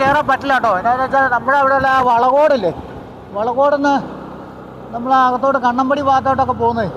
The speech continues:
അവിടെയൊക്കെ പോ-, കേ-, കയറ്റിവിടല്ല ഫോറസ്റ്റുകാർ. ട്രൈബൽ സെറ്റിൽമെന്റിൽ പോയി നമ്മൾ വീഡിയോ എടുത്തു കഴിഞ്ഞാൽ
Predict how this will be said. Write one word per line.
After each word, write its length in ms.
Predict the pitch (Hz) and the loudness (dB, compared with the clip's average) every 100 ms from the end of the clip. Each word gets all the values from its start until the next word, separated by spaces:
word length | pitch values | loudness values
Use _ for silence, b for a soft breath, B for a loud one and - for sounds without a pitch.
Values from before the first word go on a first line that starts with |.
| - - - - - | -12 -12 -12 -12 -10
അവിടെയൊക്കെ 320 | 185 254 262 277 233 | -6 -4 0 -2 0
പോ-, 140 | 233 220 | -2 0
കേ-, 300 | 240 254 233 | -2 -2 -2
കയറ്റിവിടല്ല 440 | 233 269 294 277 233 214 | -2 -2 0 0 0 0
ഫോറസ്റ്റുകാർ. 400 | 220 214 220 185 - - - - - - | -2 0 0 0 -6 -10 -12 -12 -12 -10
ട്രൈബൽ 280 | 202 220 254 262 | -8 -6 -4 -4
സെറ്റിൽമെന്റിൽ 420 | 254 269 262 277 247 | -4 -2 0 0 0
പോയി 120 | 262 262 | 0 0
നമ്മൾ 140 | 254 247 | -2 -2
വീഡിയോ 220 | 247 269 262 | -2 0 0
എടുത്തു 180 | 247 262 | 0 -2
കഴിഞ്ഞാൽ 320 | 247 247 247 | -2 0 0